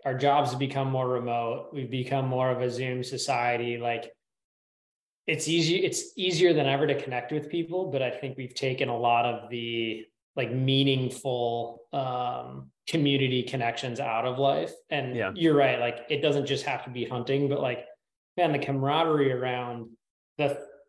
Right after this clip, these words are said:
Speaker 1: three weeks leading up to that thing and, like, the text chain, right? And then it's
Speaker 2: Yeah.
Speaker 1: like going grocery shopping with your one buddy who lives in town, and then you're meeting up with the other buddy that's
Speaker 2: Yeah.
Speaker 1: halfway up there, and he hops in the truck, and then you get there, and it's like,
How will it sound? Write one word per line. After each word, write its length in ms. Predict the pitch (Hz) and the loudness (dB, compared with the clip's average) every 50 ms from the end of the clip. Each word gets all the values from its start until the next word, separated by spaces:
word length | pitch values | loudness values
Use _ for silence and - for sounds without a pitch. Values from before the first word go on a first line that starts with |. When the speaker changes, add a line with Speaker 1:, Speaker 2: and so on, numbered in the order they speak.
| _ | _
Speaker 1:
three 340 | - 139 143 160 170 170 160 | -6 -4 0 2 4 4 4
weeks 360 | 143 139 156 160 147 - - | 4 4 2 2 2 0 0
leading 420 | 139 131 131 139 147 143 139 131 131 | 0 0 2 2 4 4 4 4 4
up 180 | 135 143 - - | 2 2 2 0
to 80 | - | 0
that 260 | 131 127 127 127 - - | 2 2 2 0 -2 -2
thing 140 | 135 127 | -2 -2
and, 140 | 123 127 123 | -2 -2 -2
like, 220 | 123 117 110 - - | -4 -6 -6 -4 -6
the 80 | 139 | -6
text 440 | 135 - - 160 160 160 - - - | -6 -2 -2 -2 -2 0 -4 -6 -4
chain, 420 | - 160 151 143 139 135 127 127 127 | -2 0 0 2 2 0 -2 -2 0
right? 340 | 135 135 135 139 139 143 - | 2 4 4 4 4 2 0
And 100 | 147 143 139 | -2 -2 -2
then 80 | 139 | 0
it's 180 | 139 139 127 120 | 2 4 4 2
Speaker 2:
Yeah. 60 | 131 | 2
Speaker 1:
like 100 | 120 - - - _ _ _ _ _ _ | -2 -6 -10 -16 _ _ _ _ _ _
going 220 | - 165 165 160 131 | 2 2 2 4 4
grocery 360 | 151 165 170 160 165 170 151 | 4 6 6 6 4 2 0
shopping 400 | 135 - 156 139 139 - 151 143 | 0 2 2 2 0 0 -2 -4
with 140 | 147 139 - | -4 -4 -4
your 180 | 143 135 127 120 | -6 -6 -6 -2
one 260 | 147 151 151 151 147 | 0 0 0 0 2
buddy 320 | 143 143 139 143 139 131 131 | 2 2 2 2 0 0 0
who 120 | 139 135 | 0 0
lives 240 | 139 143 139 143 139 | 2 2 0 0 -2
in 140 | 139 135 135 | -4 -6 -6
town, 400 | 131 143 143 139 135 135 135 139 | -4 -4 -4 -4 -4 -4 -4 -6
and 100 | 135 135 | -6 -6
then 180 | 135 131 123 - - _ _ _ _ - | -6 -6 -8 -12 -14 _ _ _ _ -4
you're 120 | 143 143 | 0 0
meeting 280 | 151 160 165 170 165 160 | 2 2 2 2 2 0
up 120 | 147 156 | 0 2
with 120 | 156 151 | 0 0
the 120 | 139 143 143 | 2 2 2
other 240 | 143 143 143 143 143 | 4 4 2 2 2
buddy 200 | 143 139 135 135 | 0 0 2 4
that's 200 | 147 156 143 - | 4 4 4 4
Speaker 2:
Yeah. 60 | 147 | 0
Speaker 1:
halfway 260 | 143 135 - 143 139 | -2 -2 -2 -2 -2
up 140 | 139 139 - | -2 -2 -2
there, 140 | 147 135 135 | -4 -4 -4
and 80 | 135 | -2
he 140 | 135 147 160 | -2 -2 -2
hops 320 | 139 135 139 127 127 - - | -2 -2 -4 -4 -6 -6 -8
in 100 | 147 135 | -6 -6
the 80 | 135 | -6
truck, 380 | 127 - - 143 131 127 - - | -8 -6 -4 -2 -2 -2 -2 -2
and 100 | 147 139 | -4 -2
then 100 | 139 139 | -2 -2
you 120 | 139 139 131 | -4 -2 -2
get 180 | 175 175 175 | -2 -4 -2
there, 240 | 175 156 147 143 139 | -2 -2 0 0 0
and 80 | 135 135 | 0 -2
it's 140 | 127 - 135 | -4 -6 -6
like, 140 | 127 - | -8 -8